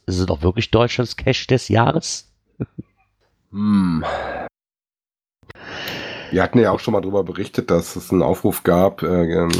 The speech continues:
Speaker 3: Caches einzureichen, äh, für die Wahl. Ähm, da hatte der noch ein Geoblog dann auch nett, äh, darauf hingewiesen,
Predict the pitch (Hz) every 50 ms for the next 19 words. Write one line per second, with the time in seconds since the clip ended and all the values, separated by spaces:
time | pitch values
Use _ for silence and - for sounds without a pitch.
0 | 90 - - - - 92 85 - - - 80 87 98 - - 113 101 98 101 104
1 | 110 - 123 113 98 - _ _ _ _ _ _ _ _ _ _ _ _ _ _
2 | - - - 90 90 90 87 - 92 85 90 90 78 82 80 82 98 123 127 -
3 | - _ - - - - - - - - - - - _ _ - 82 82 82 85
4 | 87 85 87 87 87 87 90 90 92 - - 85 - 85 - - - - 82 87
5 | - - 90 82 82 85 82 82 82 80 80 - - - - - - - - _
6 | _ _ _ _ _ _ _ - 90 - 95 85 82 90 98 95 85 90 87 -
7 | - 87 85 82 71 90 87 92 - - - - - - 85 82 - 87 82 -
8 | - 87 87 87 90 85 82 90 92 87 87 87 87 87 87 87 90 92 90 -
9 | -